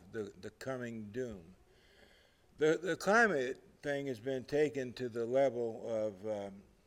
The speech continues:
we're gonna destroy the world in X number of years. It's been going on for a long time.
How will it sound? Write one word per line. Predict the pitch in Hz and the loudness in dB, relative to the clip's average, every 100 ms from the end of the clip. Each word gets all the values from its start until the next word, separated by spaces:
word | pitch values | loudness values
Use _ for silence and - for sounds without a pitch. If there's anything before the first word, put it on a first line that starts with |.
| - | -14
we're | 120 | -12
gonna | 110 131 131 | -6 -6 -6
destroy | 117 - 147 131 123 | -12 -6 0 2 2
the | 110 | -2
world | 120 123 120 110 | 0 2 0 -2
in | 110 - | -8 -6
X | 123 - - | -6 -6 -8
number | 120 117 107 | -8 -6 -4
of | 104 | -4
years. | 101 117 113 92 87 - - - - | -4 -2 -2 -4 -10 -20 -20 -20 -12
It's | 139 151 | -12 0
been | 175 151 | 2 4
going | 143 135 131 | 4 6 4
on | 135 127 | 4 2
for | 113 | 0
a | 110 | 0
long | 110 110 104 | 0 0 -6
time. | 113 123 107 104 | -6 -6 -6 -10